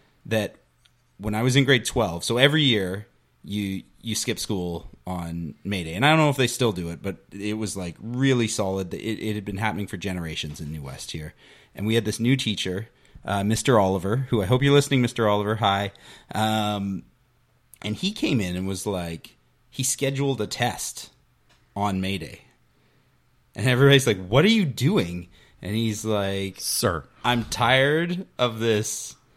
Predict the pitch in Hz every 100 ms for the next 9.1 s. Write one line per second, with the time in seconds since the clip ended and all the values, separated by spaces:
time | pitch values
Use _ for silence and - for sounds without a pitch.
0 | _ _ _ _ - 113 156 214 240 -
1 | - - - - - _ - _ _ _
2 | _ _ _ _ - 135 151 156 139 160
3 | 151 151 147 147 147 147 147 147 - 120
4 | 113 127 110 131 147 147 143 139 123 190
5 | 220 220 170 120 123 139 117 156 202 220
6 | - - _ 117 113 113 113 107 127 -
7 | - - _ _ _ _ - - 139 131
8 | 139 170 180 175 170 160 156 147 160 170